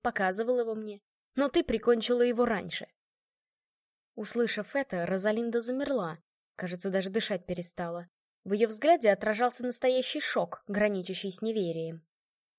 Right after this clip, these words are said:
«Ты врешь», сдавленно прошептала она, а в глазах заблестели слезы. «Нет»,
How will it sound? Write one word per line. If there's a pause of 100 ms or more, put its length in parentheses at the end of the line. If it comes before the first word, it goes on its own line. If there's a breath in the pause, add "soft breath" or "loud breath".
(200)
«Ты
врешь», (600)
сдавленно
прошептала
она, (340 soft breath)
а
в
глазах
заблестели
слезы. (760)
«Нет»,